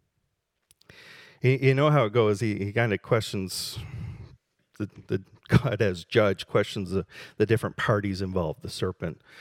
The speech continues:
uh, the, the woman, and Adam. And, and he gets to Adam and he goes, you know, "Dude, like, what, what happened here?"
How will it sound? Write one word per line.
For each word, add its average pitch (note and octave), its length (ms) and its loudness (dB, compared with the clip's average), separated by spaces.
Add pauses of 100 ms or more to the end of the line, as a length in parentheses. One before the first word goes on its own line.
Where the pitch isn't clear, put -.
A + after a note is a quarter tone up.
(360)
uh, E2+ 280 -6
the, G2 220 -4
the G2+ 140 -4
woman, F2+ 400 -6 (560)
and E2+ 340 -10 (200)
Adam. - 880 -6 (1200)
And, C#3 220 4
and D3 140 2
he C#3 60 0
gets - 220 2
to C#3 80 0
Adam A#2+ 280 2
and A2 100 0
he G#2+ 60 -2
goes, G2 340 -2
you - 80 -8
know, E2+ 200 -8 (1200)
"Dude, A#2 300 -6
like, G2+ 240 -12
what, A2 260 -6 (200)
what G#2+ 180 -4
happened G2+ 360 -4
here?" E2 220 -16